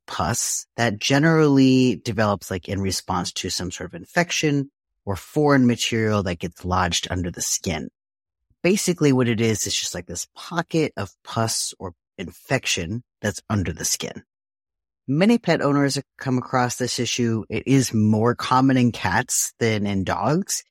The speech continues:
You'll see it a lot in our cat parents coming in, but it can easily happen in dogs as well. What exactly happens when animals develop an abscess? When bacteria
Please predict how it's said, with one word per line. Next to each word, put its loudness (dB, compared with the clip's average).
You'll 0
see -2
it 0
a -2
lot 0
in -8
our -10
cat -8
parents 0
coming 2
in, -2
but 4
it 2
can -6
easily 2
happen -2
in -2
dogs -2
as -10
well. -8
What 4
exactly 0
happens -2
when 0
animals -2
develop 0
an -6
abscess? -6
When 0
bacteria -2